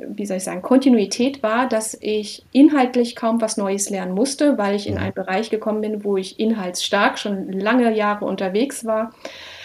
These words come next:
Speaker 1: Aber alles andere, auch die Menschen, das Netzwerk, das war alles neu für mich, beziehungsweise das Netzwerk, äh, vor Ort, ähm,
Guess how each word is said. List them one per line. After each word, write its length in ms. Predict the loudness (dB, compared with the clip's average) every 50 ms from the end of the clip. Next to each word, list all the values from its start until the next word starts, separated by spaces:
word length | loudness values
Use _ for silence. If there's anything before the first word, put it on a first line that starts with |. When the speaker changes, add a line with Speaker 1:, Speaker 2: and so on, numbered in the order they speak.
| -16 -8 -4
Speaker 1:
Aber 220 | -2 0 0 2
alles 300 | 4 6 6 6 4 2
andere, 480 | 0 2 4 4 4 4 2 0 -2 -2
auch 120 | -2 -4
die 140 | -4 -4 -4
Menschen, 540 | -2 0 4 4 4 4 4 4 4 4 4
das 200 | 2 0 -2 -2
Netzwerk, 640 | -2 -2 -2 -2 -4 -4 -2 0 0 0 -2 -4 -8 -14 -20 -20 -20 -20 -20 -8 _ -2
das 220 | 0 0 0 0
war 120 | -2 0
alles 300 | 2 4 4 4 4 2
neu 240 | 0 2 2 2 2
für 160 | 0 2 2
mich, 320 | 4 4 4 2 2 -2 -4
beziehungsweise 680 | -6 -2 0 2 2 2 2 0 -2 -2 -2 -2 -2
das 140 | -2 -2 0
Netzwerk, 520 | 0 0 -2 -2 -2 -2 -2 -2 -4 -6 -6
äh, 200 | -4 -4 -4 -4 -4
vor 140 | -4 0 2
Ort, 360 | 2 4 2 2 0 -2 -6 -6
ähm, 420 | -4 -2 -2 -2 -4 -4 -6 -8